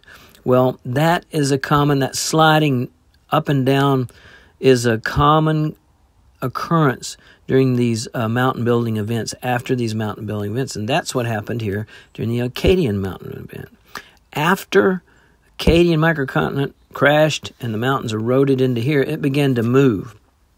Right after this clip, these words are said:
Some geologists say it moved up north first, but whether it moved up north first or not, it definitely started moving south. It came down south, and it kinda stopped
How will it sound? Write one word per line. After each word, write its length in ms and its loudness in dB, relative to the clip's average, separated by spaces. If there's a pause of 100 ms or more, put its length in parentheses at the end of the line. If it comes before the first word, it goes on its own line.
(920)
Some 360 0
geologists 600 2
say 240 4
it 140 -4
moved 320 0
up 160 -6
north 400 2
first, 460 -10 (560)
but 160 -4
whether 280 4
it 80 0
moved 220 2
up 120 0
north 320 2
first 340 0
or 40 -2
not, 240 2
it 180 -4
definitely 340 2
started 320 -2
moving 300 -4
south. 480 -6 (380)
It 180 -8
came 400 2
down 520 0 (320)
south, 600 -4 (1500)
and 160 -4
it 120 -10
kinda 280 0
stopped 720 -2